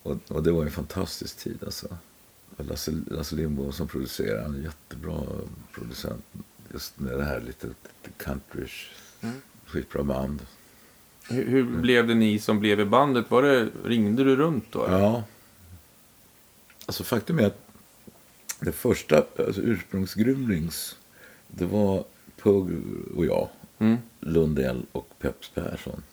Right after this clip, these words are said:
Speaker 2: Va?
Speaker 1: Och alla var, alla var liksom, yeah, på.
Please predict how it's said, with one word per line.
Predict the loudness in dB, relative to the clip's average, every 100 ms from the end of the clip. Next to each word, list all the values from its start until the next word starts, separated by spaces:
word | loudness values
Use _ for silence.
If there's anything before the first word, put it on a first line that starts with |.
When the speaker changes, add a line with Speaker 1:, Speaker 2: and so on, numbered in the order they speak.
| -20
Speaker 2:
Va? | -8 -2 -2 -4 -20 _ _ _ -20 -20 _ _
Speaker 1:
Och | 0 2
alla | 2
var, | 0 -2 -4 0
alla | 4 6 6
var | 4
liksom, | 2 0 -2 0
yeah, | 0 0 -2 -6 -16 -20 -20 -20 -6
på. | -4 -4